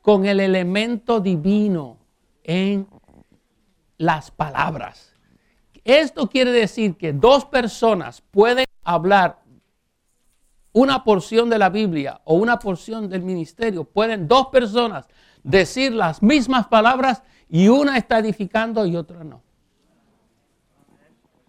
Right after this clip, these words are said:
Dos personas pueden decir la misma expresión de las escrituras, de las escrituras, y una de ellas está impartiendo a Cristo y otra está impartiendo conocimiento o letras,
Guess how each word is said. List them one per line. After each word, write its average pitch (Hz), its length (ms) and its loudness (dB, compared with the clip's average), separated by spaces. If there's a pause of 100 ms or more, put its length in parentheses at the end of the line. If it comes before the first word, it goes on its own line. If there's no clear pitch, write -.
(320)
Dos 262 360 4
personas 262 560 0
pueden 233 340 2
decir 226 340 -2
la 220 160 2
misma 240 680 -4
expresión 208 1080 -4
de 185 100 -2
las 196 220 2
escrituras, 170 880 -4
de 180 100 -4
las 196 200 -2
escrituras, 185 640 -2
y 180 100 4
una 233 220 2
de 220 160 2
ellas 214 340 0
está 175 220 -4
impartiendo 190 680 -2
a - 120 -6
Cristo 185 560 -8 (440)
y 196 120 0
otra 240 240 2
está 240 120 -10
impartiendo 220 640 -4
conocimiento 208 1300 -8
o 175 140 -8
letras, - 840 -8